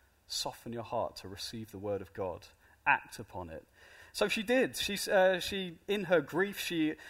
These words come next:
uh, managed to witness to another lady who, um, who was in great, great illness, really. She is a wife of a soldier who had given birth to twins here in the city. And, uh, she was very ill because of it.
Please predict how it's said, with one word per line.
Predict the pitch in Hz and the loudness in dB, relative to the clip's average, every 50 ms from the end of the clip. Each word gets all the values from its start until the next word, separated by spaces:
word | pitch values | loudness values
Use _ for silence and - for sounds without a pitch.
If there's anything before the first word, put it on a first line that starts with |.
| - - - | -18 -12 0
uh, | - - 139 135 | 4 6 6 6
managed | 143 165 175 175 165 - | 6 4 4 4 2 0
to | - 156 | -2 -2
witness | 156 143 - 165 151 - | -2 -2 0 -2 -2 -4
to | - - 160 147 | -4 -4 -2 0
another | 139 151 170 170 165 165 | 2 4 4 4 4 4
lady | 151 151 151 151 139 139 131 120 | 4 4 4 4 2 -2 -4 -2
who, | 135 156 147 143 139 135 - | 0 0 2 2 0 -2 -2
um, | 135 127 123 123 120 117 117 110 - - - - _ _ _ - | 0 2 2 2 2 -2 -4 -6 -10 -14 -20 -20 _ _ _ -14
who | 117 127 | -12 -8
was | 120 135 135 127 120 | -4 -2 -2 -2 0
in | 127 120 120 117 113 - - - - - | 0 0 0 0 -2 -6 -8 -12 -10 -2
great, | 139 147 143 135 - - - _ _ _ _ _ - - - - _ _ - | 2 2 2 2 0 -8 -16 _ _ _ _ _ -20 -20 -20 -20 _ _ -2
great | 151 143 135 - - - _ _ - 120 - _ _ _ 135 | 0 0 0 0 -4 -12 _ _ -20 -20 -20 _ _ _ 0
illness, | 147 160 160 147 127 113 - - | 2 2 2 2 2 0 0 0
really. | 117 120 123 135 143 | 2 2 2 2 2
She | - - 151 139 | 0 0 0 2
is | 131 123 117 - - - - 123 127 117 - - | 0 0 -2 -6 -8 -8 -8 -6 -4 -6 -6 -6
a | - 127 | -8 0
wife | 123 139 151 143 - | 4 6 6 6 4
of | 143 139 | 0 -6
a | 131 | -4
soldier | - - 151 156 147 131 120 | 0 2 2 2 2 0 -2
who | 131 135 | -4 -4
had | 131 127 | -4 -2
given | - 147 139 139 120 123 | 0 0 0 0 -2 -2
birth | 117 - 139 135 - - | 2 4 4 4 4 0
to | - 117 | -4 -10
twins | - - - 160 147 139 131 123 - | -8 -4 0 0 0 0 0 -2 -2
here | 127 120 120 | -2 -2 0
in | 120 110 | 0 -2
the | 104 - | -4 -4
city. | - 107 101 - - 101 95 - - - - - - - - - - - - - | -4 -6 -6 -6 -6 -10 -10 -10 -14 -20 -20 -20 -20 -20 -20 -20 -20 -18 -4 0
And, | 131 131 127 123 131 | 2 2 4 4 4
uh, | 127 123 123 113 | 4 4 4 4
she | 110 - - - 156 151 147 139 131 127 123 - - _ _ _ _ | 2 -2 -2 0 2 0 0 0 -2 -4 -6 -10 -16 _ _ _ _
was | - 151 131 120 107 - | -8 -6 -4 -4 -4 -6
very | - - 147 147 135 127 123 - | -4 0 2 2 2 2 0 -2
ill | - 139 143 165 185 | 0 2 2 2 2
because | 165 143 - - 143 123 120 | 0 -2 -4 -4 -4 -6 -4
of | 123 127 | -2 0
it. | 151 160 - | 0 0 0